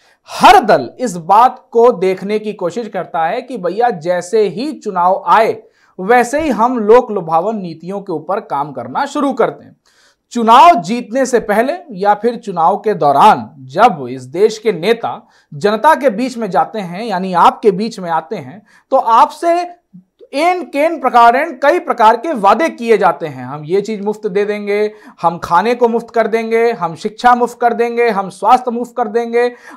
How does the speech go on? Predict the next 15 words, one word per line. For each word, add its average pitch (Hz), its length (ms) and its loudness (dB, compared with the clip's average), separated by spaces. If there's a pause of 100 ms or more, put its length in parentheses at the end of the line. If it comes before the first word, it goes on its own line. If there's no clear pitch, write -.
हम 190 220 2
बसों 208 300 0
की 208 180 -4
यात्रा 208 360 4
को 247 140 -2
मुफ्त 233 340 -6
कर 247 120 2
देंगे, 247 460 -2 (220)
हम 202 180 0
आपके 233 340 2
लिए 233 180 4
दवाइयाँ 185 500 4
मुफ्त 240 280 -4
कर 240 140 4
देंगे। 240 340 -4